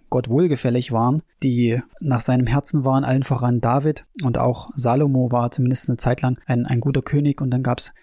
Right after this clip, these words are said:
eine, einige mehr. Aber Gottes Wunsch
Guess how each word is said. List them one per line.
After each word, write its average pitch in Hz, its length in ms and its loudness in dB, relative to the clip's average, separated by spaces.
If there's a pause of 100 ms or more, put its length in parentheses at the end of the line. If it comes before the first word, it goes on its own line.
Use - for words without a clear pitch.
(240)
eine, 127 400 0
einige 135 340 2
mehr. 135 400 2 (440)
Aber 131 320 -2 (240)
Gottes 151 440 0
Wunsch 175 500 0